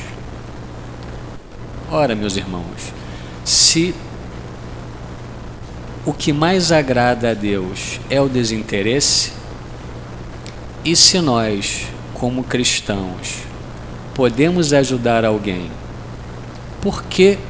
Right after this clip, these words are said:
iremos solicitar troca daquilo que nós fazemos ou damos, não é?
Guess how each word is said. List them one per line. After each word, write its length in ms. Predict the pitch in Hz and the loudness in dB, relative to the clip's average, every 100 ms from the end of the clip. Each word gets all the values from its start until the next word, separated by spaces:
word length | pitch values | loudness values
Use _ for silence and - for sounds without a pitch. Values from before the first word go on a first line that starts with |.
| - - | -12 -2
iremos 540 | 147 139 127 123 127 - | 0 2 2 2 2 2
solicitar 1000 | 120 123 120 123 - 107 110 107 - - - - - - - - - - - | 4 4 4 4 0 0 2 0 -6 -10 -10 -12 -12 -12 -12 -12 -12 -12 -2
troca 500 | - 113 - - - - - - - - - - 113 | 4 4 2 -4 -8 -10 -14 -12 -12 -12 -12 -8 -4
daquilo 460 | 110 - 120 117 | -4 -2 -2 -2
que 200 | 110 - | -2 -2
nós 640 | 107 104 104 101 - - - - - - - - - - - - - - - | -2 0 0 0 -2 -6 -8 -10 -12 -12 -12 -12 -12 -12 -12 -12 -12 -10 -10
fazemos 1040 | - - 92 92 110 139 147 143 147 - - - - - - - | -6 -2 0 2 2 4 4 2 -2 -4 -8 -10 -12 -12 -12 -6
ou 140 | 117 117 | -2 -2
damos, 480 | 101 90 85 - - - - - - - - - - | -2 -4 -6 -10 -10 -10 -10 -12 -12 -14 -14 -12 -10
não 200 | 80 | -6
é? 60 | 101 | -4